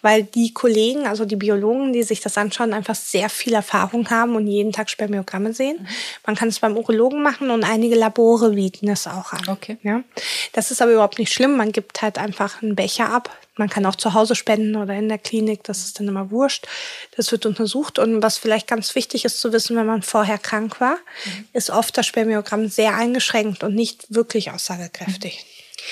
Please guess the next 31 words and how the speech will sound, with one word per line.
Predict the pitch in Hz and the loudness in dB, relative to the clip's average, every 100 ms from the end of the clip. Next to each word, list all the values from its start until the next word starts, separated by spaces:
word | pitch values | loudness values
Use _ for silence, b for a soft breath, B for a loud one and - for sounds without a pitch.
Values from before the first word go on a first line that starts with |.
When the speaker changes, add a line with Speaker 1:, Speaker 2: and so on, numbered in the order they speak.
| B B | B B
Speaker 2:
Und | - 196 | -2 0
das | 185 | 2
heißt, | 175 165 - | 2 0 -4
wenn | 165 156 156 | -6 -2 2
man | 185 180 | 2 2
dann | 170 | 2
dieses | 170 170 175 | 0 -2 -4
Spermiogramm | - 160 165 165 143 175 | -2 -2 -2 -2 -2 -2
hat, | 180 - | -4 -6
kommt | - 170 170 | -8 -6 0
man | 180 | -2
zu | 170 175 | 0 -2
dir | 185 180 | 0 0
in | 170 | -2
die | 170 | -4
Ordination | 175 160 165 160 - 185 | -4 -4 -4 -4 -2 -4
und | 175 | -4
dann | 170 | -2
wird | 170 | 0
Speaker 1:
Genau. | 233 | 2
Speaker 2:
man | 180 | 0
das | 147 156 | -4 -6
sich | - - | -8 -4
gemeinsam | - 262 247 | 2 4 4
Speaker 1:
Also, | |
Speaker 2:
anschauen. | 123 127 135 135 | 0 -4 -4 0
Speaker 1:
genau, | 226 208 | 2 2
was | 196 202 | 0 0
ich | 302 - | -2 2
anbiete | 262 285 294 311 285 | 2 4 2 6 6
ist, | 269 - | 6 2